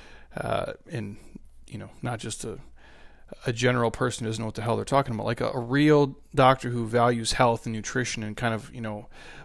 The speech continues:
practices what they preach. And obviously, if you have a medical condition, uh, consult your doctor. It's the same thing. Like, if,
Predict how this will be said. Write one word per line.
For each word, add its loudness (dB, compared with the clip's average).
practices 4
what -2
they 0
preach. -2
And 0
obviously, 0
if -8
you 0
have -2
a -2
medical 2
condition, -8
uh, 6
consult 0
your -8
doctor. 2
It's -12
the 0
same 4
thing. 0
Like, -4
if, -4